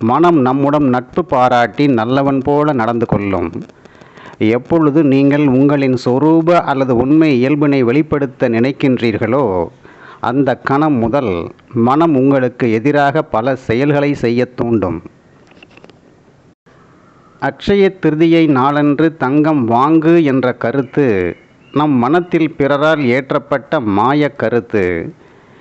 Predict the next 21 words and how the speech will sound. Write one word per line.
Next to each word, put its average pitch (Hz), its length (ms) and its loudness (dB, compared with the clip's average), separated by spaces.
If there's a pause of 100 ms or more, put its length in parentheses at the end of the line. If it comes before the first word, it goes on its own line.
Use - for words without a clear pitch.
(200)
இதில் 156 300 2
உள்ள 196 300 2
உண்மை 175 400 4
என்ன 165 400 4
என்று 143 340 2
ஆராய 151 520 2
தடையாய் 147 520 0
இருப்பது 123 560 0
எது? 110 260 0 (760)
நம்முடைய 143 460 0 (100)
பயன் 147 380 0
நோக்கங்களும் 143 840 0
பற்றுகளும் 139 680 -2
தான் 139 260 0
காரணம். 101 520 -4 (2250)
எனவே 156 320 2 (100)
இன்றைய 139 440 0
பதிவில் 120 500 -2 (720)
அட்சய 185 400 0 (140)
திருதியை 151 480 0
மிகச்சிறந்த 143 680 -2